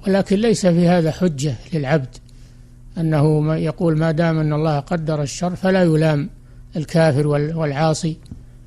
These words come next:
لأن الله أعطى المخلوق قدرة ومشيئة واختيارا، يفعل ما يشاء <laughs> ويترك ما يشاء باختياره وقدرته، ولذلك الصبي وغير المكلف والمجنون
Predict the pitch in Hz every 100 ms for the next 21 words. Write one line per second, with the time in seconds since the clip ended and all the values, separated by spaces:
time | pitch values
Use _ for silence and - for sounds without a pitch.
0 | - - - 165 180 180 185 180 202 220
1 | 170 180 160 160 190 196 - 269 202 180
2 | 135 165 180 - 220 180 147 - - 233
3 | 208 185 220 - - - - - 220 214
4 | 170 185 185 185 190 180 - 214 175 -
5 | - - - 262 220 220 214 180 175 180
6 | 170 160 208 180 - - - - - 214
7 | - - 196 214 170 151 156 151 185 170
8 | 196 185 131 - - - - - - 160
9 | 170 165 196 180 170 - 208 - - -
10 | - - - - - - 175 185 185 170
11 | - 277 156 175 170 160 147 175 180 175
12 | 143 143 147 156 151 185 180